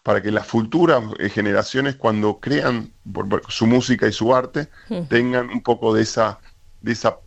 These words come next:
Speaker 1: de esos colores que le pudimos
Speaker 2: Ujú.
Speaker 1: poner en, en la identidad.
Speaker 2: Sin olvidar esas raíces, ¿no? De donde uno viene, de donde uno siente y sobre todo extrapolarlos, ¿no? Al,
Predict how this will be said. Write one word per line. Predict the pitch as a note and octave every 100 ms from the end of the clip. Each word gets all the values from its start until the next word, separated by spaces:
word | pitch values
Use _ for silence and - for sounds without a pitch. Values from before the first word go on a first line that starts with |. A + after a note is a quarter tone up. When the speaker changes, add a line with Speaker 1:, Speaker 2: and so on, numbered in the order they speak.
| -
Speaker 1:
de | A#2+
esos | B2 D3
colores | - A#2+ B2 B2+ B2+
que | -
le | G#2+
pudimos | G2 G#2 G#2+ G#2+
Speaker 2:
Ujú. | -
Speaker 1:
poner | G2+ G#2 G2
en, | F#2 F#2 - - -
en | G2+
la | F#2+
identidad. | F2+ E2+ G2 F2 F2+
Speaker 2:
Sin | - E3
olvidar | D#3+ D#3 D#3+ F3 E3+
esas | E3 F#3 F3 - -
raíces, | E3 E3+ G3+ - D#3+ F3+
¿no? | F#3+
De | G#3
donde | E3 E3 D#3
uno | F3 F#3
viene, | F3 F#3 F3+ D#3+
de | D#3+
donde | E3+ E3+ F3
uno | G3+ G3+
siente | - A3+ G3+ G3 G#3+ A3
y |
sobre | F#3+ F3+ F3+
todo | F3+
extrapolarlos, | F#3+ - F#3 F3 F#3 G3 F#3 F3
¿no? | A#3+
Al, | B3 F#3 F#3+